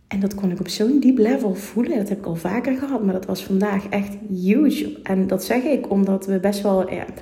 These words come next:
best wel in een periode zitten. Ik denk van, oh, hè, ik zit zo in een goede vibe. Ik wil nog zoveel, eh, ja, bepaalde dingen neerzetten, ook voor mijn verlof wat dichterbij komt.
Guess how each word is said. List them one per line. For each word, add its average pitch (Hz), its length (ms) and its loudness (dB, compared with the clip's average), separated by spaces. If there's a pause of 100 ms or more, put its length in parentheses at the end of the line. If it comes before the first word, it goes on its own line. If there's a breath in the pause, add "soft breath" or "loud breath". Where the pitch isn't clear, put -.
best 196 180 -2
wel 202 100 2
in 196 60 4
een 202 60 -2
periode 202 360 0
zitten. 202 220 -2
Ik - 60 -6
denk 196 180 0
van, - 160 -8
oh, 190 260 -2 (400 loud breath)
hè, 220 100 0
ik 220 120 0
zit 202 200 -2
zo 226 260 2
in 202 100 6
een 196 140 4
goede 208 220 2
vibe. 202 320 0
Ik 202 40 -6
wil 202 160 0
nog 202 140 2
zoveel, 220 540 2 (120)
eh, - 100 -8 (380)
ja, 202 240 -2 (180)
bepaalde 208 300 0
dingen 202 240 6
neerzetten, 208 480 2
ook 190 100 0
voor 208 180 2
mijn 190 140 2
verlof 202 360 2
wat 233 120 -2
dichterbij 202 460 0
komt. 190 360 -2